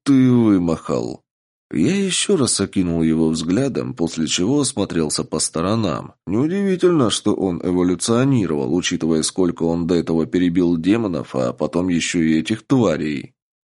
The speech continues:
"Молодчина!" похвалил я его, после чего ещё раз потрепал по макушке. Ладно, иди отдыхай,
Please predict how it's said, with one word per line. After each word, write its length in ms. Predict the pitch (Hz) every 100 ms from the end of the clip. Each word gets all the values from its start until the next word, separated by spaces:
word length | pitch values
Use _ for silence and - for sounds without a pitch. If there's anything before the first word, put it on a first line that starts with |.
| _ _
"Молодчина!" 920 | 139 117 95 - - 92 76 57 - _ _ -
похвалил 520 | 82 82 80 78 76
я 220 | 76 117 135
его, 260 | 131 123
после 400 | 123 165 170 131
чего 300 | 113 120 123
ещё 360 | 135 110 - 156
раз 160 | 104
потрепал 580 | - 85 87 87 - 78
по 140 | - 82
макушке. 880 | 98 123 - 87 - - 60 50 - _ _ _ _ -
Ладно, 460 | 101 107 90 73
иди 260 | 50 90 147
отдыхай, 680 | 131 95 92 - 80 57 -